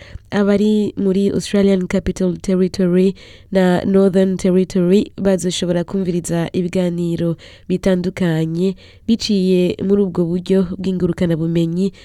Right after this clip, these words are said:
aribwo bw'amapodcast. Muti, "Mbega none twakumviriza S B S mu Kirundi gute?" Biroroshe cane.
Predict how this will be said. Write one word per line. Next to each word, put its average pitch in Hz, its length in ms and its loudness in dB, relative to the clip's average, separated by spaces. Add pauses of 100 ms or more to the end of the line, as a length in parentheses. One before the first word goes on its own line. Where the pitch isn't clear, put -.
(140)
aribwo 185 460 0
bw'amapodcast. 175 1000 -4 (840)
Muti, 220 600 2
"Mbega 214 440 2
none 185 540 2
twakumviriza 170 960 -4
S 196 280 -2
B 180 180 2
S 180 160 -4
mu 170 80 -4
Kirundi 185 460 -2
gute?" 185 500 0 (520)
Biroroshe 185 440 0
cane. 156 400 -2